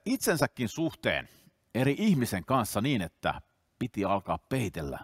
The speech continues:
alastomuutta. Jos jopa he, jotka olivat luodut toisilleen, avautuivat niin pahan aviokriisiin, niin minkälaiset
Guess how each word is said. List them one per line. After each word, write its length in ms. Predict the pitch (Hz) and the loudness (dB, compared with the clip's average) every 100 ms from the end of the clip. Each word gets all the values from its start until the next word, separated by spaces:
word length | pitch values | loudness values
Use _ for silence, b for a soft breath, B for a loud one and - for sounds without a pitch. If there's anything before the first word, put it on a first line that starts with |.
| - _ 120 | -16 _ -6
alastomuutta. 800 | 120 - - 156 - - - - - _ _ _ _ _ _ _ _ _ _ _ _ _ _ _ _ _ _ _ _ _ _ _ _ _ _ _ _ B B B B B B B _ - | -6 -6 -12 -16 -16 -18 -20 -20 -20 _ _ _ _ _ _ _ _ _ _ _ _ _ _ _ _ _ _ _ _ _ _ _ _ _ _ _ _ B B B B B B B _ -2
Jos 220 | 151 151 | -2 2
jopa 240 | 160 - | 2 4
he, 220 | - 180 - b b _ | 4 4 2 b b _
jotka 300 | - 92 - | -10 -8 -2
olivat 340 | 113 113 107 - _ | 0 2 0 -4 _
luodut 540 | 110 151 247 165 110 - | -2 2 4 2 2 0
toisilleen, 680 | 135 110 95 85 95 64 - _ _ _ _ _ _ _ _ _ _ 101 | 0 2 2 2 2 0 -10 _ _ _ _ _ _ _ _ _ _ 6
avautuivat 640 | 135 156 123 127 104 98 | 8 8 4 -2 -4 0
niin 140 | 139 | 0
pahan 300 | 131 139 127 110 | 4 4 4 4
aviokriisiin, 960 | 170 170 113 - 165 151 - 87 67 - B B B B B - | 2 4 -2 0 2 2 2 -4 -4 -10 B B B B B -6
niin 340 | 92 101 95 - | -2 -2 -4 -6
minkälaiset 680 | 190 247 151 127 - - | -6 -2 4 2 2 -8